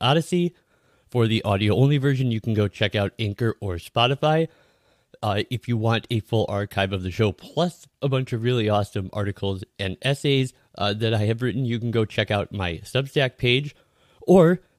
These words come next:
uh, you can always just go over to, uh, our show's homepage, uh, which is legalese show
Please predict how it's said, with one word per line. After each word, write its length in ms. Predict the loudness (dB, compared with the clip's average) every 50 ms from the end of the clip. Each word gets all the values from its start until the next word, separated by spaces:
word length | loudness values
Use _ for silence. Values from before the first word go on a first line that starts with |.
| -8 -6
uh, 40 | -4
you 240 | -2 0 0 0 0
can 160 | 0 -2 0
always 320 | 0 0 0 0 0 -2
just 260 | -2 -4 -6 -6 -4
go 260 | -2 0 0 0 0 -2
over 340 | -2 -4 -4 -4 -4 -4 -4
to, 420 | -6 -8 -6 -4 -2 0 0 -2 -2 _ _ _ -12
uh, 140 | -6 -6 -6 -6 -4
our 220 | -2 0 2 0 0
show's 460 | 0 -2 -2 -2 -2 -2 -4 -8 -12 _ _ _ -2
homepage, 580 | 0 0 0 0 -2 -2 0 0 0 -2 -4 -10 _ _ _ _ -8
uh, 140 | -6 -4 -4
which 260 | -2 -2 -4 -2 -2
is 140 | -4 -2 -4
legalese 760 | -4 -4 -2 -4 -2 -2 -2 -2 -2 -4 -4 -6 -8 -12 _ _
show 480 | -20 -14 -6 -4 -2 -2 0 -2 -2